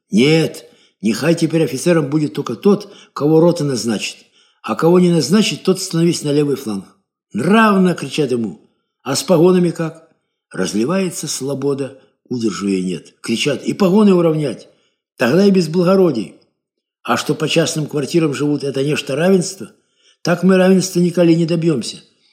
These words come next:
Пусть в казармах с нами уместях». «А где такие койки найдутся?» «А на нарах». «Не, братцы, всё же офицеру поблажку надо дать. У его воспитание нежное и вся тело». «Да как же нам без офицеров? А на войне? А на что война?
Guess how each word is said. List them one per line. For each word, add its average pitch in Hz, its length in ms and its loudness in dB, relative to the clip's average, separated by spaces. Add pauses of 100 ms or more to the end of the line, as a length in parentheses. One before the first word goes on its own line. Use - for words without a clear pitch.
(140)
Пусть 196 200 -4
в - 80 -14
казармах 175 500 0
с - 60 -10
нами 170 220 0
уместях». 151 680 -4 (680)
«А 98 180 -4
где 143 140 -4
такие 135 300 -4
койки 123 340 0
найдутся?» 117 580 -4
«А 170 100 0
на 190 120 4
нарах». 139 420 -4 (420)
«Не, 110 160 -2
братцы, 104 380 -4
всё 180 160 -4
же 143 100 -6
офицеру 135 400 -2
поблажку 117 480 -8
надо 104 240 -6
дать. 92 260 -8 (260)
У 127 80 0
его 180 200 6
воспитание 170 640 -2
нежное 139 680 -2
и 120 60 -6
вся 156 220 0
тело». 120 400 -2 (720)
«Да 127 100 0
как 165 200 0
же 139 100 -4
нам 165 160 0
без 143 160 -4
офицеров? 131 560 -4
А 131 120 -4
на 160 100 2
войне? 131 400 0 (120)
А 151 100 -6
на 170 100 2
что 202 200 2
война? 156 340 2